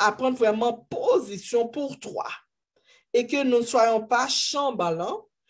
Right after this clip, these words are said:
lorsque nous voyons que la prophétie est en train de s'accomplir. Seigneur, voici tes enfants. On ne sait pas quoi dire parce qu'on n'a pas les moyens nécessaires. Mais toi, Seigneur, tu as déjà les moyens.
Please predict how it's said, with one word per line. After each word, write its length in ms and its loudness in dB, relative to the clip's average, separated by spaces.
lorsque 320 0
nous 160 4
voyons 440 2
que 120 -2
la 200 0
prophétie 760 -8
est 180 -4
en 100 -8
train 240 -8
de 120 -8
s'accomplir. 840 -12
Seigneur, 400 -2
voici 480 -6
tes 240 -4
enfants. 480 -12
On 120 0
ne 40 0
sait 220 0
pas 140 0
quoi 280 0
dire 440 -6
parce 160 -4
qu'on 100 -6
n'a 140 -4
pas 200 0
les 140 0
moyens 540 -4
nécessaires. 640 -8
Mais 120 2
toi, 220 -2
Seigneur, 420 0
tu 180 -4
as 100 2
déjà 360 -4
les 160 -2
moyens. 540 -6